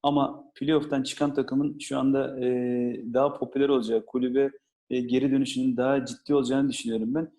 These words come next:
Çünkü yaklaşık altı aydır, e, ikinci maçlarından uzak bir, e, grubumuz var. O yüzden, e, bu playoff neticesinde şampiyon olan takımın daha, e, popülaritesinin artacağını düşünüyorum.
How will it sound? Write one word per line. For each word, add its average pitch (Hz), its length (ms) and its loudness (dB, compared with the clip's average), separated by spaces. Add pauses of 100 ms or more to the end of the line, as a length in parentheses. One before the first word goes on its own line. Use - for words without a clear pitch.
(120)
Çünkü 131 380 -6 (340)
yaklaşık 120 420 -10
altı 127 280 0
aydır, 123 280 0 (300)
e, 123 280 -2
ikinci 123 520 -2 (640)
maçlarından 123 540 -2
uzak 131 360 -4
bir, 131 160 0 (280)
e, 120 320 -2 (240)
grubumuz 123 520 0
var. 151 160 -2 (360)
O 151 120 2
yüzden, 143 440 0
e, 123 280 -6 (120)
bu 143 160 -8
playoff 147 340 -2
neticesinde 131 400 -4
şampiyon 131 420 -2
olan 139 200 2
takımın 147 520 -2 (380)
daha, 135 480 2
e, 120 340 -6
popülaritesinin 131 680 -2
artacağını 131 440 0
düşünüyorum. 131 480 -2